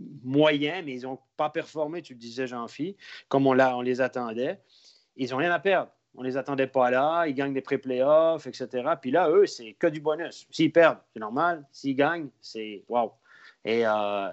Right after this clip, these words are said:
et puis du côté de Zouk, c'est l'inverse. Quoi qu'il arrive, euh,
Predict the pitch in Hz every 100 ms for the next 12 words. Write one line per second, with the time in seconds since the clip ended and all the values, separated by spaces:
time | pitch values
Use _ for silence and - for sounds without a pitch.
0 | 78 110 - 117 - 127 123 113 143 -
1 | 120 117 143 - - - _ - 180 175
2 | 151 143 139 165 151 120 _ - - _
3 | 113 110 107 107 104 101 98 92